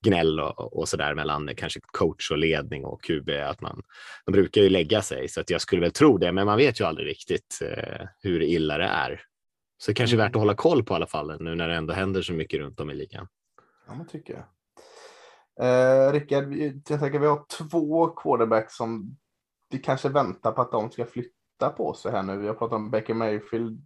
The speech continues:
Speaker 2: fortfarande Cleveland Browns och Jimmy Garoppolo i, i forty-niners. Är det rimligt att tro det, att båda de, alltså när, när draften är, är klar, att de inte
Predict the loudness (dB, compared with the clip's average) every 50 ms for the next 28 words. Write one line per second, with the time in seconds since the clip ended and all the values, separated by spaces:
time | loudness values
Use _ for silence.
0 | -20 -20 _ _ _ _ _ _ -18 -18 -12 _ -4 -2 -2 -4 -4 -6 -4 -4
1 | -2 0 0 0 0 0 -2 -6 -8 -10 -10 -8 -6 -4 -4 -2 -2 -2 -2 -2
2 | -4 -6 -8 -6 -4 -4 -4 -4 -6 -6 -8 -10 -8 _ -6 -4 -4 -2 -2 -2
3 | 0 0 0 -2 -4 -4 -2 -4 -4 -6 -8 -18 -20 -20 _ _ _ -20 -20 -20
4 | -20 -20 _ _ -2 0 4 4 6 6 4 2 2 0 0 0 0 0 0 2
5 | 0 0 0 0 0 0 2 2 2 2 2 2 0 0 -4 -8 -12 _ _ _
6 | _ _ _ _ _ _ -8 -6 -6 -4 -4 -2 -2 -2 0 0 0 0 2 4
7 | 4 4 4 2 0 -2 -2 0 0 0 -2 -4 -6 -10 -6 0 2 4 6 6
8 | 4 4 2 -2 -16 _ _ -6 -4 -4 -4 -2 -2 -2 -2 -2 -4 -8 -8 -10
9 | _ _ -4 -2 -2 -2